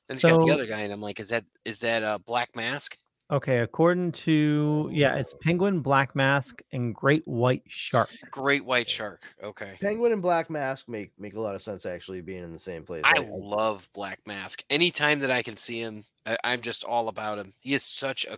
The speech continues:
Speaker 1: creepy character.
Speaker 3: I don't know great, I don't know much about, I don't know anything about Great, what was it,
Speaker 1: He's
Speaker 3: Great
Speaker 1: small
Speaker 3: White?
Speaker 1: time. He's a small time guy, you know?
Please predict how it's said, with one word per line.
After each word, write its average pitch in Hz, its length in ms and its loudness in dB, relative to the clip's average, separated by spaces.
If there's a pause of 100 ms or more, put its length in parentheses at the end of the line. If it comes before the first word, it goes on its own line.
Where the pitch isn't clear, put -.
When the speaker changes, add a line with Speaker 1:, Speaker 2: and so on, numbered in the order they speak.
Speaker 1:
creepy 151 760 -10
character. 104 580 -6 (300)
Speaker 3:
I 151 100 0
don't 247 140 4
know 302 120 2
great, 156 340 2
I 156 60 0
don't 214 140 2
know 240 60 2
much 175 160 -2
about, 127 220 -6 (120)
I 135 60 -6
don't 175 120 -2
know 147 160 -2
anything 127 240 -4
about 92 220 -8
Great, 95 380 -10
what 85 180 -20
was 147 140 -4
it, 90 80 -8
Speaker 1:
He's 196 40 -8
Speaker 3:
Great 214 120 -2
Speaker 1:
small 95 120 4
Speaker 3:
White? 131 240 -2
Speaker 1:
time. 95 420 -12 (200)
He's 143 140 -8
a 135 60 -4
small 110 320 -4
time 98 280 -8
guy, 92 360 -12 (180)
you 107 100 -8
know? 101 200 -8